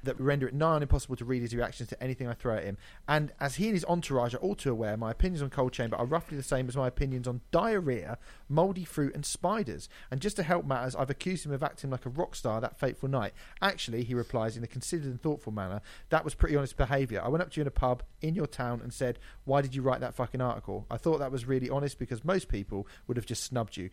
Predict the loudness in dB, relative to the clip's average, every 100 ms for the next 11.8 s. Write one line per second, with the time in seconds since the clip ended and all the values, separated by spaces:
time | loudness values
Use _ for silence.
0 | -12 -2 4 6 6 4 2 -2 -4 -4
1 | -4 -2 -4 -4 -2 -2 -4 0 2 2
2 | 2 0 0 -4 -4 -6 -10 -10 -4 -2
3 | 2 0 0 -4 2 4 4 2 -2 -6
4 | -12 0 2 4 2 4 4 6 2 0
5 | -2 -2 -2 -2 -2 -4 -10 0 4 6
6 | 6 4 2 0 0 0 0 2 0 2
7 | 2 2 -6 -8 2 2 2 0 0 0
8 | -2 -2 -2 -2 -4 -12 -20 -8 -4 -2
9 | 0 2 0 0 -2 -2 0 -2 -2 -2
10 | 0 0 -2 -4 -4 -4 -4 -4 0 2
11 | 2 0 -8 -8 -6 -4 -2 -4